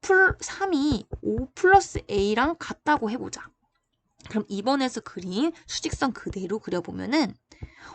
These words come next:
오 플러스 A에 수직선 그대로 그리는 거야. 이렇게 생겼잖아. 근데 얘가 삼이래.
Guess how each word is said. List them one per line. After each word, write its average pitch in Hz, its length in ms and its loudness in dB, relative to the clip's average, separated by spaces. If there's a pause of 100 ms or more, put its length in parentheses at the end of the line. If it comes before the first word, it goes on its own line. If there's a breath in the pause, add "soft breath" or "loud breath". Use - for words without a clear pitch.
(120)
오 440 120 0 (120)
플러스 330 600 4 (100)
A에 208 640 0 (300 loud breath)
수직선 349 360 0
그대로 285 340 0
그리는 226 300 -2
거야. 196 500 0
이렇게 240 300 -4
생겼잖아. - 500 -8 (500 loud breath)
근데 247 200 -2
얘가 185 240 4
삼이래. 320 400 -2